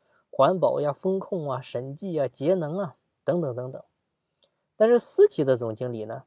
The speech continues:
他只要做好一件事儿，啊，就是想着怎么让企业能够盈利，怎么能够更好的长远的发展。所以说呢，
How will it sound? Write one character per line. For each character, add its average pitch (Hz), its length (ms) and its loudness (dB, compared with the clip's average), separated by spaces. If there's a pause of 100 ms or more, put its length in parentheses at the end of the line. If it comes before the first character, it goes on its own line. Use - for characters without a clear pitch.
(200)
他 165 140 -6
只 143 100 -2
要 127 100 2
做 147 140 0
好 131 120 0
一 127 140 -6
件 143 160 -8
事 131 120 -12
儿， 123 80 -16 (480)
啊， 123 180 -4
就 151 120 -2
是 151 80 -2
想 123 260 -6
着 139 100 -4
怎 131 160 -6
么 127 180 -4
让 180 220 0 (320)
企 - 260 -4
业 160 160 0
能 139 160 -4
够 151 140 -4
盈 135 260 -6
利， 143 220 -6
怎 127 180 -6
么 135 140 -6
能 160 160 -6
够 151 240 -4 (280)
更 170 160 0
好 135 200 -2
的 127 100 -4
长 156 220 -6
远 135 100 -8
的 120 80 -8
发 147 220 -4
展。 143 160 -10 (1040)
所 175 180 8
以 170 100 4
说 143 140 -4
呢， 127 140 -6